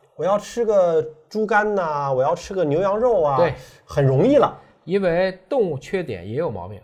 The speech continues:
Speaker 2: 所以其实现在动物吃的很多东西它也加碘。
Speaker 1: 嗯。
Speaker 2: 嗯。
Speaker 1: 那我们现在还需要这样大量的去补充碘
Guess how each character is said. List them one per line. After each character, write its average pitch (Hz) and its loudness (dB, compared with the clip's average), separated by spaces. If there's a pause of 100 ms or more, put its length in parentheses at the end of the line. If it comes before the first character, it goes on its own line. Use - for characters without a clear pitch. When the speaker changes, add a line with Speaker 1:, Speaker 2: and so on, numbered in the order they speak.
Speaker 2:
所 - -6
以 175 0
其 147 -8
实 160 -10
现 180 -10
在 175 -6
动 330 -6
物 143 -4
吃 - -12
的 147 -6
很 120 -10
多 120 -6
东 113 -6
西 104 -10
它 170 -8
也 127 -6
加 120 -10
碘。 113 -12 (180)
Speaker 1:
嗯。 131 -8
Speaker 2:
嗯。 - -
Speaker 1:
那 330 2
我 196 6
们 170 0
现 285 0
在 262 4
还 208 0
需 - -6
要 302 -2
这 170 -2
样 151 0
大 147 -8
量 139 -4
的 120 -2
去 117 -8
补 92 -12
充 143 -6
碘 107 -12